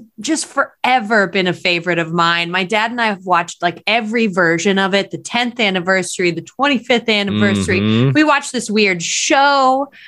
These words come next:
Speaker 1: like, series that was really bad, but it was still, still Les Mis, so it was good. Um, the movie,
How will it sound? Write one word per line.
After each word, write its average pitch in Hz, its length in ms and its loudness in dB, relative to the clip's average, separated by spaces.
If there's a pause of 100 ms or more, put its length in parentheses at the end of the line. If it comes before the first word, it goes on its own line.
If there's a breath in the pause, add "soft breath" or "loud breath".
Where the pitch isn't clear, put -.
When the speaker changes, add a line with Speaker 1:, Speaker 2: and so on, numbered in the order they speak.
(180 loud breath)
Speaker 1:
like, 226 180 2
series 269 800 2
that 190 240 0
was 185 180 -8
really 254 300 2
bad, 196 480 0
but 185 160 2
it 170 100 -2
was 175 240 -4
still, 190 520 2
still 185 240 -4
Les 156 180 0
Mis, - 280 -8
so 180 120 0
it 175 60 -2
was 170 160 -4
good. 170 200 -2 (440 loud breath)
Um, 196 400 0
the 185 120 0
movie, 294 760 2